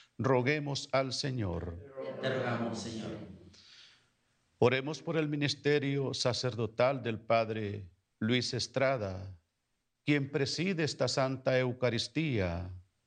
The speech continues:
Speaker 1: para que al amparo de Nuestra Señora de Guadalupe, con la protección de San José y la fuerza del Espíritu Santo, lo sostenga cada día de su vida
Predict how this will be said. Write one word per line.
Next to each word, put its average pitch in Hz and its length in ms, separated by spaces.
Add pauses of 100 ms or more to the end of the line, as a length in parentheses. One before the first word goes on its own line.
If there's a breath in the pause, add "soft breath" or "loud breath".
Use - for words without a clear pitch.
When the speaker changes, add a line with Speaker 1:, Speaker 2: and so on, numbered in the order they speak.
(520)
Speaker 1:
para 95 200
que 107 120
al 104 100
amparo 127 420
de 139 60
Nuestra 131 360
Señora 127 480
de 123 100
Guadalupe, 113 880 (420)
con 117 180
la 110 140
protección 113 640
de 135 120
San 110 280
José 104 520 (480)
y 120 100
la 101 140
fuerza 135 500
del 107 140
Espíritu 117 480
Santo, 104 760 (600)
lo 127 160
sostenga 160 640
cada 131 240
día 127 220
de 120 120
su - 180
vida 95 600